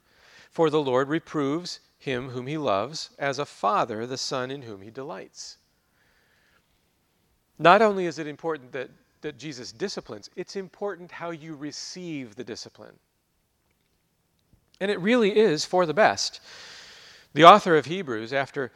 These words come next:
talking about receiving discipline, reminds us that for the moment,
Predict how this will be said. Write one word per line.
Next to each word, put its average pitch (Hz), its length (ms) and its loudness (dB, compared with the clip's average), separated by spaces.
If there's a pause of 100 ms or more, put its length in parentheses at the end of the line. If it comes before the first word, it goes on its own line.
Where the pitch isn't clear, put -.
(120)
talking 170 600 -2
about 123 400 -6 (340)
receiving 147 840 -8
discipline, 120 640 -12 (1080)
reminds 143 560 -2
us 110 340 -8 (680)
that 156 220 -12
for 170 260 2
the 147 80 0
moment, 143 580 -6